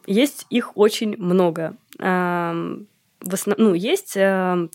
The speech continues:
кодекс психологов, который распространяется просто на всех психологов. То есть вот ты получаешь образование психолога, ты становишься,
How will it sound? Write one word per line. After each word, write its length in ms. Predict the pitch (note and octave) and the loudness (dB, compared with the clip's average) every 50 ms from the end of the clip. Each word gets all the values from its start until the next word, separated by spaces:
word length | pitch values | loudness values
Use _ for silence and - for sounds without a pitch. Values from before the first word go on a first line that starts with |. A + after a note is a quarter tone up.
| - | -4
кодекс 380 | - A3+ A#3 G#3 F#3+ F3 - - | 2 4 4 4 4 0 -4 -10
психологов, 520 | - - - - B3+ D#4+ G4+ F4+ F4 D4 | -12 -12 -8 -2 2 2 2 2 0 -2
который 320 | - - F#3+ B3+ B3+ A#3 G3+ | -4 -4 -2 0 0 0 -4
распространяется 840 | F#3 - - F3+ F3+ - - F#3+ F#3+ G#3+ A#3 C#4+ D#4 D4+ - A#3+ | -4 -8 -8 -10 -10 -6 -4 -2 0 0 0 0 -2 -2 -2 -4
просто 420 | F#3+ - F#3 A3+ D#4 D#4 - D#4 C4+ | -2 2 2 2 2 4 2 0 2
на 140 | A3+ G3 F3+ | 2 0 -2
всех 300 | - - G#3 A#3+ - - | 0 2 2 0 0 -4
психологов. 640 | - - G#3+ - - E3+ D#3 D3+ - - - - | -10 -12 -8 -4 -4 -4 -4 -4 -8 -14 -20 -10
То 80 | _ - | _ -6
есть 140 | F3+ - E3 | -6 -6 -8
вот 120 | E3 - | -10 2
ты 180 | - A#3+ G#3 F3+ | 4 4 4 4
получаешь 500 | E3 - - F#3+ F#3+ - F#3+ F3 F3 - | 2 -2 -2 -2 -2 0 -2 -2 -2 -2
образование 520 | - F3+ F3+ F#3+ F#3+ F#3 E3+ E3 D#3+ E3 | -4 -4 -2 -2 0 0 0 -2 -4 -6
психолога, 640 | - - - - - G4 G#4 G#4 F#4+ F4+ F4 F4 D4+ | -8 -12 -8 -4 2 4 4 4 4 4 2 2 2
ты 140 | - - A3+ | 2 0 -2
становишься, 680 | - - G3 F3+ E3+ E3 E3 E3 - - E3+ E3 E3+ | -2 0 -2 -2 -2 -2 -4 -8 -8 -8 -8 -10 -10